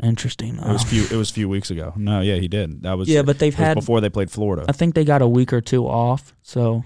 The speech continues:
Speaker 1: they should be rested. A, they were banged up on the defensive side of the ball. I think they'll be m-, well rested.
Speaker 2: Yeah. Yeah, no, I like it. Um,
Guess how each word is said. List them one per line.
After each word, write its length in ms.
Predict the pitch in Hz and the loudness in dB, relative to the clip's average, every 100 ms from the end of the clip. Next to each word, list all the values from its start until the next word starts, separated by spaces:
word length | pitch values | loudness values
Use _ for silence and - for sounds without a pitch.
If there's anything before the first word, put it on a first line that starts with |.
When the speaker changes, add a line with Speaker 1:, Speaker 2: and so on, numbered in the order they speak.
| - | -4
Speaker 1:
they 100 | 120 | -4
should 260 | - 139 127 | 0 0 2
be 120 | 120 | 2
rested. 540 | 120 120 123 - 135 | 2 0 0 -2 -2
A, 180 | 131 127 - _ _ - | -2 -4 -8 _ _ -4
they 100 | 127 | 0
were 180 | 131 127 | 2 2
banged 340 | 120 117 117 | 4 2 2
up 160 | 120 117 | 0 0
on 80 | 113 | -4
the 80 | |
defensive 480 | 117 123 123 117 117 | -4 -4 -4 -4 -6
side 180 | - 117 | -4 -2
of 40 | 117 | -2
the 100 | 117 | -2
ball. 220 | 120 120 | 0 0
I 40 | |
think 220 | 120 123 117 | 0 -4 -4
they'll 120 | 113 | -4
be 260 | 117 107 - _ - | -2 -4 -8 _ -10
m-, 180 | 117 120 | -4 -4
well 300 | - 117 107 | 0 2 2
rested. 500 | 107 107 107 - 107 - | 2 0 -2 -2 -4 -4
Speaker 2:
Yeah. 280 | 107 95 78 - _ _ _ _ _ _ _ | -10 -10 -10 -14 _ _ _ _ _ _ _
Yeah, 160 | 131 110 | 0 2
no, 120 | 87 | 2
I 60 | |
like 220 | 92 87 87 | -2 -2 -6
it. 180 | - | -8
Um, 420 | 117 107 104 98 | -2 2 2 0